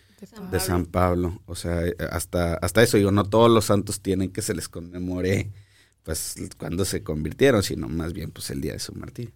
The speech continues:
Speaker 1: Sí creo que pegó mucho, ¿no? O sea, porque al final de cuentas, Saulo era,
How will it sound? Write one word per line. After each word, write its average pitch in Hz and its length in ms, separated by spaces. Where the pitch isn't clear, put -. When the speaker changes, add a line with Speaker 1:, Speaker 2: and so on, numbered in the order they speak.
Speaker 1:
Sí 349 160
creo 339 180
que 339 100
pegó 208 300
mucho, 226 400
¿no? 214 220
O 240 80
sea, 226 180
porque 226 220
al 220 60
final 240 220
de 277 100
cuentas, 302 320
Saulo 269 640
era, 247 380